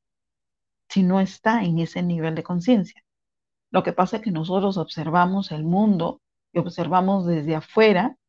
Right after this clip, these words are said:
desde nuestra visión y perspectiva, pero no podemos, porque la conciencia de nosotros en esta experiencia es un poco limitada,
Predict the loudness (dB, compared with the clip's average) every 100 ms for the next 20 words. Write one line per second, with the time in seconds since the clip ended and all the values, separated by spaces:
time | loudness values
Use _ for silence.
0 | _ _ _ -2 0 0 -2 0 0 -2
1 | -4 -4 -4 -4 0 2 2 0 -8 -10
2 | -16 -8 2 4 4 -4 _ _ _ _
3 | _ _ _ _ _ 4 4 0 -6 _
4 | -20 -8 0 2 2 2 6 8 8 6
5 | 2 0 -6 _ _ _ -8 -6 -4 -2
6 | -2 -2 -6 -2 -2 -2 -2 -2 -2 -4
7 | -2 0 0 0 -8 -8 _ _ _ _
8 | _ -6 -4 -4 -2 -4 -4 -2 0 -2
9 | -4 -8 -8 -8 -6 -4 -4 -6 -6 -4
10 | -2 -2 -6